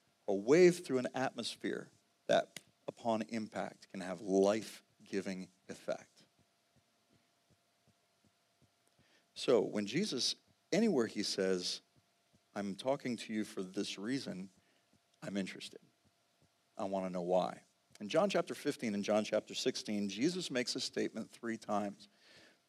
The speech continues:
And the statement that he makes goes like this, "These things I have spoken unto you so that." And the first place I want you to go with me is in John chapter fifteen.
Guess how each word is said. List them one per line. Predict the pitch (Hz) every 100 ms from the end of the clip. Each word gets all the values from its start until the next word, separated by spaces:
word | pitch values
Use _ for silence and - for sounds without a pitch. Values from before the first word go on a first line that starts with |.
| -
And | 98
the |
statement | - 190 180 -
that | 160
he |
makes | 131 107 -
goes | 110 101
like | 104 101
this, | - - - - _
"These | 101 120 175 - -
things | 113 101 104 - -
I | 101 107 123 -
have | -
spoken | - 95 104 101 -
unto | 101 95 98 - 101
you | 92 92 92 _ _ _
so | - - 98 92 90 - _ _ _ -
that." | 92 90 - - - - _ _ _ _ _ _ -
And | 98
the |
first | - 262 -
place | - 107 -
I |
want | 98 95 -
you |
to | 104
go | 101
with | 98
me | 107
is | 104
in | 98
John | 104 123 151
chapter | 151 147 175
fifteen. | - 170 - 98 101